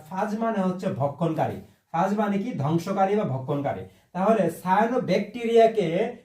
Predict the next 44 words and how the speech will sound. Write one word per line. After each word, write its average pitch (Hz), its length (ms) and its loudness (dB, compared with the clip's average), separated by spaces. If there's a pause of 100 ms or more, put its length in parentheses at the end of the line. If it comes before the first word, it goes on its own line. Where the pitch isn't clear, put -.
যে 202 140 -2
ভাইরাসটা 175 560 0
ভক্ষণ 190 500 -2
করে 156 160 2
বা 143 120 0
ধ্বংস 147 360 -2
করে, 165 340 2 (380)
সেই 196 120 -8
ভাইরাসটার 165 460 0
নাম 170 220 0
হচ্ছে 175 180 -6
সায়ানোফাজ। 196 800 -4
এই 185 160 -6
সায়ানোফাজ 214 580 0
কে 214 80 -2
আবিষ্কার 208 340 -2
করছে? 226 320 0 (320)
শেফারম্যান 185 640 0
আবিষ্কার 135 380 -6
করছে। 113 380 -10 (240)
ভাই, 143 280 -6
নামের 170 180 -2
সাথে 175 200 -2
মিল 190 200 2
আছে 202 200 4
না? 170 80 -2
দেখো 170 200 0
তো, 180 240 -4 (280)
সায়ানোফাজ, 226 600 2 (340)
শেফারম্যান। 180 540 2 (180)
সুন্দর। 226 320 -2
আর 170 360 -2
তোমার 202 200 -2 (680)
কষ্ট 214 260 0
করে 214 180 6
মুখস্থ 214 300 2
করার 220 200 0
দরকার 214 260 2
আছে? 190 260 0
নাই। 123 280 -4
তাহলে 151 180 -6
মনে 180 200 -2
রাখবে 185 240 -6
সায়ানোফাজ 202 580 0